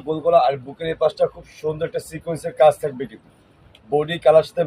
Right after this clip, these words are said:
ম্যাচিং করে, প্রিন্টের সাথে ম্যাচিং করে কিন্তু সিকোয়েন্সের কাজ থাকবে। দেখেন, পুরো এই পাশটা কিন্তু একটা কাজ থাকবে। হাতাটা হবে কিন্তু ফুল হাতা, এটা হাতাটা হবে কিন্তু ফুল হাতা, আর এই শোল্ডারে কিন্তু একটা কুচি হয়ে থাকবে কিন্তু।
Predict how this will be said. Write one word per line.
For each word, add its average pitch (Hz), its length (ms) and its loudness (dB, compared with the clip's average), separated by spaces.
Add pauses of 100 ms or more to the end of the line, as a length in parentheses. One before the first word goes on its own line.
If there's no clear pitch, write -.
ম্যাচিং 139 300 0
করে, 170 180 -4
প্রিন্টের 156 220 -10
সাথে 156 200 -6
ম্যাচিং 143 260 0
করে 170 180 -8
কিন্তু 165 160 -8 (520)
সিকোয়েন্সের 156 500 -8
কাজ 156 120 8 (100)
থাকবে। 104 300 0
দেখেন, 92 200 -6 (460)
পুরো 156 220 -4 (540)
এই 151 120 -8
পাশটা 151 220 2
কিন্তু 160 160 -8
একটা - 180 -16
কাজ 143 100 6 (120)
থাকবে। 98 240 -10 (1600)
হাতাটা 151 280 -2
হবে 170 120 -6 (100)
কিন্তু 175 200 -14
ফুল 170 160 -4
হাতা, 143 180 -8 (600)
এটা 147 200 -10
হাতাটা 160 220 -8
হবে 165 160 -6
কিন্তু 170 180 -10
ফুল 160 160 -2
হাতা, 180 180 -2 (720)
আর 127 120 -6
এই 139 120 -10
শোল্ডারে 156 300 -8
কিন্তু 170 140 -10
একটা 160 180 -20
কুচি 175 220 -18
হয়ে 160 160 -6
থাকবে 117 260 -14
কিন্তু। - 160 -20